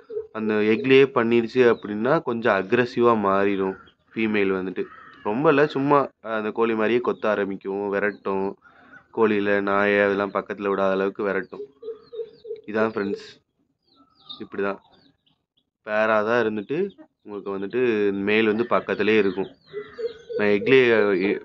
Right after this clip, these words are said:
பண்ண பின்னாடி நான் அடுத்த next வந்து update கொடுக்குறேன். பாருங்க,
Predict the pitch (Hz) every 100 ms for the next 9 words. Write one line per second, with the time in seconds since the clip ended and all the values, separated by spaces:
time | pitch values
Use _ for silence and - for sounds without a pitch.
0 | - 101 107 104 104 107 143 120 101 98
1 | - 104 101 98 95 95 95 92 - _
2 | - 101 - - 113 104 104 107 95 101
3 | 98 95 92 90 - _ _ - 95 95